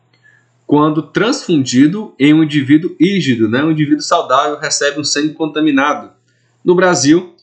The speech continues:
devido à efetividade, né, do controle de serviços de hematoterapia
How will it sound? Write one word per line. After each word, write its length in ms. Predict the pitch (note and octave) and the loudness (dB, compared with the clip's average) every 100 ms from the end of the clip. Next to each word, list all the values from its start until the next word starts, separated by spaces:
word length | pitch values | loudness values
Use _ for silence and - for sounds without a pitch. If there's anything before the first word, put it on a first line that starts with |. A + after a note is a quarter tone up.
| _ _ | _ _
devido 580 | C#3 D#3+ C3 C#3+ D3 D3+ - | 0 0 2 2 2 0 -2
à 160 | C#3 | -2
efetividade, 920 | F3+ F3 D#3 C#3 A#2+ G#2+ G2+ F2+ - - | -2 -2 -4 -2 -2 -2 -2 -4 -10 -12
né, 140 | A2 | -12
do 140 | A2 A2 | -8 -4
controle 640 | D3 D#3 - B2 G#2 G2 | 0 0 2 2 2 -2
de 120 | G#2+ | -8
serviços 760 | - C3 A2+ A2+ G2+ A2 G2+ - | 0 0 2 0 0 -4 -10 -12
de 180 | - A2+ | -8 -2
hematoterapia 1000 | A2+ G#2+ G#2 G2 B2 C#3+ - A2+ C#3+ - | 0 -2 -8 -4 -2 -4 -6 -6 -6 -8